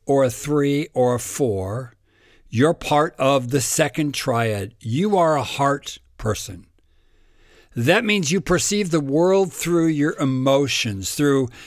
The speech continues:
how it feels. And at the same time, you will quickly embrace the emotional response of shame.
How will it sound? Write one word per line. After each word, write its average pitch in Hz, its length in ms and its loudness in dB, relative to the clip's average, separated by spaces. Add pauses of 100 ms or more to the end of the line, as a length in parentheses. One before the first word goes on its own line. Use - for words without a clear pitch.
(120)
how 175 340 2
it - 260 -2
feels. - 1600 -4 (800)
And 143 120 4
at 170 80 0
the 156 80 2
same 240 260 4
time, 151 360 2
you 151 260 0
will 180 220 2
quickly 240 840 0
embrace 143 1200 -2 (440)
the 139 280 2
emotional 156 600 0
response - 1000 -2 (560)
of 117 160 0
shame. 92 840 -4